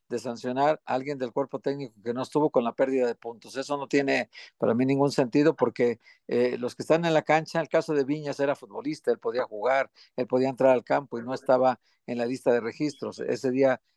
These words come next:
bueno, de alguna manera, aunque jalado de los cabellos, pero ahí estaba el caso, ¿no? Este es un integrante del cuerpo técnico, no participa en el juego, no,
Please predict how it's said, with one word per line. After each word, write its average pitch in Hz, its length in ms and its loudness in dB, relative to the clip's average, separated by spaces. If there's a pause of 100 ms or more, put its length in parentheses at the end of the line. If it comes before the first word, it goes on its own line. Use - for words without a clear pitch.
(140)
bueno, 131 200 -4
de 123 80 0
alguna 147 280 -2
manera, 147 520 0
aunque 113 300 -10
jalado 127 260 2
de 143 100 0
los 127 120 -8
cabellos, 143 380 -2
pero 113 180 -4
ahí 127 80 -2
estaba 117 320 -4
el 104 80 -18
caso, 104 320 -14
¿no? 143 160 -8 (260)
Este 214 520 4
es - 180 -4
un 170 240 -8
integrante 135 460 2
del 135 100 0
cuerpo 131 260 2
técnico, 127 400 0
no 131 140 2
participa 131 500 -2
en 120 60 -2
el 117 80 -6
juego, 120 340 0
no, 123 200 -6